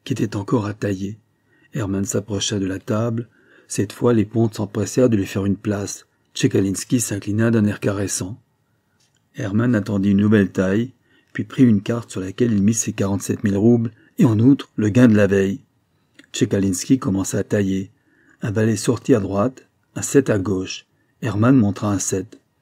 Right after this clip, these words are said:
Il eut un « Ah ! général ». Tchekalinsky était évidemment mal à son aise. Il compta quatre-vingt-quatorze mille roubles et les remit à Hermann,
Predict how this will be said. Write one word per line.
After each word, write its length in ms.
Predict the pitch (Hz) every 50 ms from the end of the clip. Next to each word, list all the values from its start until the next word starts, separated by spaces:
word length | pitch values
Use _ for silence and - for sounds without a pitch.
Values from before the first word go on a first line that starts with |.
| _ _ _ _ _ _ _ _ _ _ _ _ _ _ _ _ _
Il 120 | - 123 123
eut 100 | 120 107 -
un « 160 | 107 - - - -
Ah ! 600 | - 123 127 139 135 147 135 104 87 - - - _ _ _ _ _ -
général ». 560 | 117 110 104 101 95 87 92 87 90 90 - _ _ _ _ _ _ _ _ _ _ _ _ _ _ _ -
Tchekalinsky 600 | - 139 127 120 113 113 113 101 - - - 135
était 240 | 127 - 113 110 110
évidemment 380 | 104 104 98 107 104 107 104
mal 160 | 104 107 107 107
à 60 | 101
son 220 | - - 117 104
aise. 320 | 104 98 98 95 90 - _ _ _ _ _ _ _ _ _ _ _ _ _ _ -
Il 80 | 165
compta 440 | - - - 107 107 - 123 123 120
quatre-vingt-quatorze 760 | - - 110 110 - 107 104 95 - 117 98 98 107 98 87
mille 160 | 98 101 101
roubles 280 | 101 101 117 123 120 117
et 40 | 110
les 100 | 104 107
remit 260 | 98 104 107 120 117
à 80 | 104 101
Hermann, 440 | 98 90 95 98 98 107 120 117